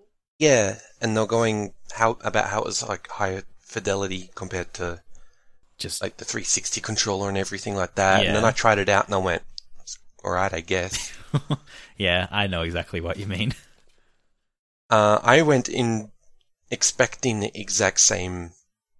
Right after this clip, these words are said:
Speaker 1: uh, conclusion for the, uh, Joy-Cons, but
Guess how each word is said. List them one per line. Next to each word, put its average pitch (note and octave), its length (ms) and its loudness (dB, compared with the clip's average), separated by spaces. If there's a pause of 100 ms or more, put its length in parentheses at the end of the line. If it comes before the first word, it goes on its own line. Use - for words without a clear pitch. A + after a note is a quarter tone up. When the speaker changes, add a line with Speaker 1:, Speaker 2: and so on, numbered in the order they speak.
(500)
Speaker 1:
uh, F2 420 0 (960)
conclusion F#2 580 -4 (920)
for G2 60 -10
the, F#2+ 200 -2
uh, F2+ 120 2
Joy-Cons, B2+ 560 -2
but - 260 -2